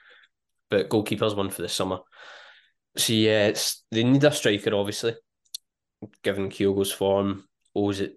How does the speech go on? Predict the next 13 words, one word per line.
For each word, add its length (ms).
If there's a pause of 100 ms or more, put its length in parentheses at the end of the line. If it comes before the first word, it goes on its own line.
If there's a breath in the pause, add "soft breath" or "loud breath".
(100)
gonna 140
be 160
Asian 180
Cup 220
for 80
at 80
least 400
the 60
next 240
couple 280
of 80
weeks? 440
And 320